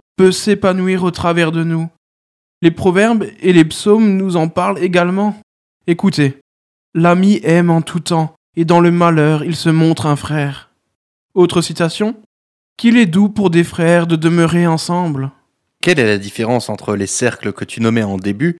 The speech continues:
Speaker 2: et ceux que tu viens juste de nommer ? Parce que, au final, ce sont les mêmes, en quelque sorte, amis et famille.
Speaker 1: T'en penses quoi, toi, Thierry ?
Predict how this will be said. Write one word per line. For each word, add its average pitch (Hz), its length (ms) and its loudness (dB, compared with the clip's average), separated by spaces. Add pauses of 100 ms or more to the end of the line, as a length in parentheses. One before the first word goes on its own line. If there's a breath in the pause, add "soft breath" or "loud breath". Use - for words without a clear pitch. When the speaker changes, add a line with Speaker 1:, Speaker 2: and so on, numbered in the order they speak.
(160)
Speaker 2:
et 113 60 -6
ceux - 180 -4
que - 100 -10
tu - 160 -8
viens 110 180 0
juste 107 320 -6
de 98 200 -6
nommer ? 98 320 -2 (320)
Parce 110 160 -8
que, 117 260 0
au 127 120 0
final, 117 320 -2
ce 104 100 -10
sont - 140 -10
les 110 100 0
mêmes, 143 200 2
en 101 60 -2
quelque 101 240 -10
sorte, - 400 -8
amis 104 520 -4
et 92 40 -4
famille. 95 440 -8 (640)
Speaker 1:
T'en 156 120 0
penses 160 240 -2
quoi, 180 260 0
toi, 147 380 0
Thierry ? 156 400 -2